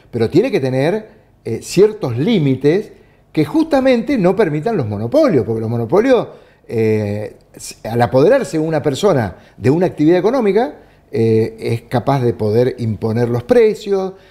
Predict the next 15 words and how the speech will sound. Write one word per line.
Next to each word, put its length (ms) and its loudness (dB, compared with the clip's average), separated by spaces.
determinar 600 0
qué 280 0
es 220 -6
lo 140 2
que 120 -2
consumimos, 720 0
ya 160 2
no 100 -2
importa 380 0
tanto 240 -2
esto 200 -4
de 60 -2
si 120 -6
el 100 -4
producto 580 0